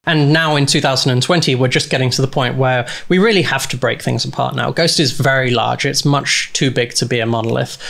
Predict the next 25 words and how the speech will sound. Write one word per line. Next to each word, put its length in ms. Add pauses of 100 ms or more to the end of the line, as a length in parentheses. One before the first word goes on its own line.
(140)
And 280
we 240
are 340
creaking 600
at 280
the 200
proverbial 520
seams 640
with, 300 (300)
uh, 160
how 160
difficult 440
it 120
is 260
to 140
kind 260
of 80
find 300
our 80
way 140
around 200
the 80
code 240
base 320
and, 180